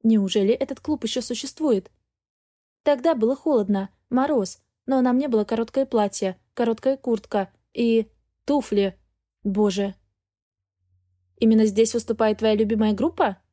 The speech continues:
Спрашиваю, когда таксист тормозит прямо у входа, как будто мы самые важные персоны сегодняшнего вечера. "Да, а что?"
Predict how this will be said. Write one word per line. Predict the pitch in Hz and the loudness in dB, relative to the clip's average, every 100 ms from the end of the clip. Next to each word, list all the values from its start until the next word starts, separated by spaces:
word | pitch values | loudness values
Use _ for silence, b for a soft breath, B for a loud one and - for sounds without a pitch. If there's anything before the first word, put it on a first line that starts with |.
| _ _ _ _ _ _ | _ _ _ _ _ _
Спрашиваю, | - - - 214 285 233 214 196 - _ | -12 -8 -2 0 -2 -2 -2 -2 -6 _
когда | 233 220 | -2 0
таксист | 220 220 - 269 | 0 -2 -4 -4
тормозит | - 208 208 233 | -2 -2 -2 -4
прямо | - 220 220 | -2 0 0
у | |
входа, | 254 - 269 190 180 - | -2 -2 -2 0 -4 -8
как | - 226 | -6 -2
будто | 220 220 | 0 2
мы | 220 | 0
самые | 214 220 214 | 2 0 0
важные | 220 214 208 | 0 0 -2
персоны | 214 226 240 202 | -2 -4 -2 -2
сегодняшнего | - 226 214 196 220 233 | 0 -2 -2 -2 -2 -2
вечера. | 254 226 196 190 - _ _ _ _ _ _ _ _ - | -2 -4 -4 -6 -8 _ _ _ _ _ _ _ _ -4
"Да, | 208 202 254 | 0 0 0
а | - | -4
что?" | 226 262 208 | -2 0 0